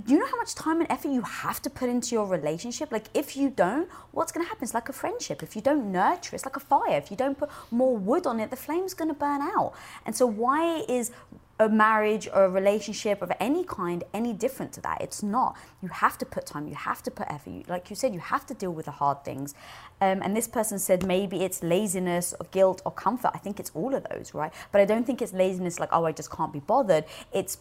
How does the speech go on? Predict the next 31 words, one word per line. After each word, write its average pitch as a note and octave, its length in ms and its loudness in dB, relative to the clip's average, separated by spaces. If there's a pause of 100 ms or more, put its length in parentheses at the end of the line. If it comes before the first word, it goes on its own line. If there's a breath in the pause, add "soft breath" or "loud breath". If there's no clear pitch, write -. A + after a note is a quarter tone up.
probably G#3+ 540 2
more F#3+ 280 2
like, E3+ 260 4
"Oh F#3+ 60 4
my F#3+ 100 0
God, - 140 -8
this F#3+ 100 -6
is - 60 -8
gonna A3 160 0
cause G#3+ 240 -6
so G#3+ 320 2
much. A3+ 240 -2
If - 120 -16
I A3+ 60 4
bring G#3+ 460 -2
this G#3 240 -4
up, G#3+ 340 4 (460 loud breath)
I'm, G#3 160 6
like, G3 220 4
rehashing A3+ 720 0
things. A3 340 0
I've F#3 160 2
now, F3+ 240 2
you F#3 140 -4
know, E3 140 2
I've D#3+ 160 0
got - 300 -2
to G3 100 -10
spend F3 280 -2
the F3 60 -2
next F3 240 -6